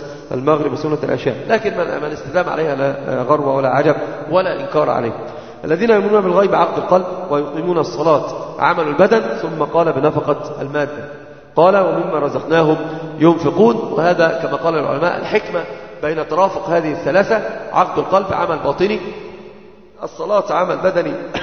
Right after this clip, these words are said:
<coughs> ظاهري، النفقة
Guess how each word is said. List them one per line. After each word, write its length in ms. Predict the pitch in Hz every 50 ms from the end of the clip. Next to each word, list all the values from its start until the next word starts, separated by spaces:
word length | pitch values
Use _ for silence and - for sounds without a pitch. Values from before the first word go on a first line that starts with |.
| - - - - - - - -
<coughs> 680 | - - - - - - - - - - - - 180 170
ظاهري، 640 | 147 147 147 151 226 254 - - - - - - - - - - - - - - - - - - - - - - - - - - - - - - -
النفقة 680 | 160 160 175 220 220 190 185 - - 208 202 - 156